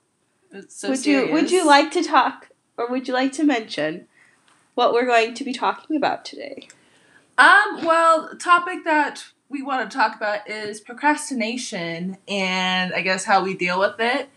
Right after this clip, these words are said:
Speaker 2: Yeah.
Speaker 1: Um, and ho-, or how we don't deal with it and we just <laughs> procrastinate, um, and how that's gotten us into shit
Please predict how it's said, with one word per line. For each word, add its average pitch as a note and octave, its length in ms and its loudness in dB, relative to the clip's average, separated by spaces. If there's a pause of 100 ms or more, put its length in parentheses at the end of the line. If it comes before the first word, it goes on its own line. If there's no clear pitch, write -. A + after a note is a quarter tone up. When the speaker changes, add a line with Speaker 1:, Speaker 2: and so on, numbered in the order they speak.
(340)
Speaker 2:
Yeah. A3+ 360 6 (140)
Speaker 1:
Um, G3 420 6
and G3 180 -2
ho-, F#3+ 140 -2
or G3+ 140 6
how A3 220 6
we A3 100 -2
don't - 340 2
deal A3 160 -4
with F#3 200 -4
it F#3 320 0
and G3+ 160 -4
we G3 100 -6
just F#3 200 -12
<laughs> - 0 -
procrastinate, A3+ 1000 0 (420)
um, D4 380 4
and A3+ 140 -2
how A3+ 220 0
that's G3+ 340 -6
gotten G#3+ 300 -2
us A3 180 -10
into G3+ 180 -14
shit - 420 -4